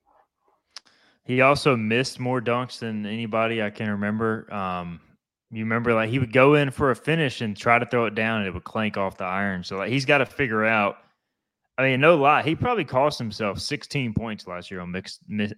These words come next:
missed dunks. I mean, so th-, he's gotta figure that out. You know, it's great you're athletic and, and can dunk it, but if you're gonna do it, man,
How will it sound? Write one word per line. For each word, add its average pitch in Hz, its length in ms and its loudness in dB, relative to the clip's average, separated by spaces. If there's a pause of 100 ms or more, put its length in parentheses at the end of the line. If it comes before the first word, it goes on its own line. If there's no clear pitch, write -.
missed 113 360 -2
dunks. - 560 -4
I 107 80 -8
mean, 95 400 -6 (720)
so 117 240 2
th-, - 240 -6
he's 165 120 2
gotta 156 200 4
figure 135 240 2
that 120 240 6
out. 120 420 4 (480)
You 123 120 -2
know, 110 100 2
it's 110 180 -2
great 127 320 2
you're 123 160 2
athletic 120 540 0
and, 107 140 -4
and 110 180 -4
can 98 140 -4
dunk 117 300 -2
it, 101 140 -6
but 95 240 -4 (720)
if 107 140 -12
you're 120 100 -6
gonna 147 180 2
do 139 260 4
it, 90 100 0
man, 101 440 -6